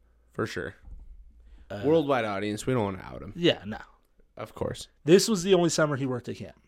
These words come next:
Speaker 2: It wasn't for him, and he figured it out pretty quick. Um, had, didn't know what to do with the nine children he was in charge of.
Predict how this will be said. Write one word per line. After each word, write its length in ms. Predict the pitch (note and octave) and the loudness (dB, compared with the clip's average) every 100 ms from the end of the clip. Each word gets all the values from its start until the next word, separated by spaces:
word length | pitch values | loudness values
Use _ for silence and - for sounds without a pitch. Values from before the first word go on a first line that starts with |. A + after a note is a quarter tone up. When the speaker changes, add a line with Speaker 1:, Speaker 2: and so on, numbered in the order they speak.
| - | -2
Speaker 2:
It 60 | C#3+ | 4
wasn't 340 | E3+ D#3+ F#3 | 4 4 2
for 100 | E3 | 0
him, 220 | C3 B2+ | 0 -2
and 100 | B2 | -6
he 120 | A#2 A#2 | -6 -6
figured 320 | A#2+ G#2+ G#2 | -6 -6 -8
it 60 | |
out 160 | G2+ - | -10 -12
pretty 140 | G2+ | -14
quick. 200 | - - _ _ _ _ _ _ _ _ _ _ _ - | -14 -20 _ _ _ _ _ _ _ _ _ _ _ -8
Um, 500 | A2 F#2+ G1+ - - _ _ _ _ _ _ _ _ _ _ _ _ _ _ _ _ _ _ _ _ _ _ | -6 -6 -10 -18 -20 _ _ _ _ _ _ _ _ _ _ _ _ _ _ _ _ _ _ _ _ _ _
had, 640 | - - - C3 A2+ G#2+ G2 _ _ _ _ _ - A#2 G#2+ | -10 -8 0 4 4 2 -8 _ _ _ _ _ -20 -14 2
didn't 340 | D3+ G3+ D#3+ | 4 4 4
know 120 | E3 | 4
what 220 | D#3 D3+ | 4 2
to 100 | - | 0
do 200 | A#2+ C#3+ | 0 2
with 220 | C#3 C3+ B2 | 2 -2 -6
the 180 | A#2 A2+ | -6 -4
nine 420 | A2+ A#2 B2 B2 | -2 -2 -2 -4
children 400 | - B2 A2+ A2+ | -4 -2 -2 -4
he 100 | B2 | -4
was 180 | A2+ G#2+ | -4 -4
in 60 | |
charge 320 | - D#3+ C3+ | 0 2 2
of. 320 | G#2 G#2 G2+ | -4 -8 -12